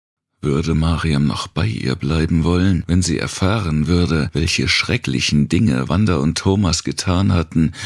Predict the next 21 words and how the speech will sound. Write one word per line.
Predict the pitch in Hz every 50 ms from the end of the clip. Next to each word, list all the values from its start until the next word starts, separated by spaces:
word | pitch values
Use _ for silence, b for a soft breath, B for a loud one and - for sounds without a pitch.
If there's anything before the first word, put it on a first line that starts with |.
| B 90 B
um | - - 73
sich | - - - - -
Vorteile | - - 92 104 - - - - 64 64 64 65 65
zu | - - -
verschaffen? | - - 64 - - - - 71 69 - - 82 87 95 - - _ _ _ _ _ _ _ _ _ _ _ _ _ _ _ _ _ -
Wie | - 110 110
sie | - - - - - 104 - -
kaltblütig | - - - - 55 55 - - - - - - 62 76 71 - - - 73 71 - - -
andere | 76 80 80 80 85 82 73 82 82
in | 73 65 -
den | - 58 67 71
Kreis | - - - - - 104 - - -
hinein | - 67 71 69 69 71 71 71
manipuliert | 73 73 78 78 73 - - - 78 76 78 80 76 -
hatten, | - 78 76 - - 76 76 71 -
damit | - - - - -
sie | - - - 58 62 60
selbst | - - 73 - 58 57 - - - - -
verschont | - - 67 - - - 101 110 113 110 - -
bleiben | - 65 67 71 73 71 - 69 60 -
würden? | 76 82 85 85 80 92 87 90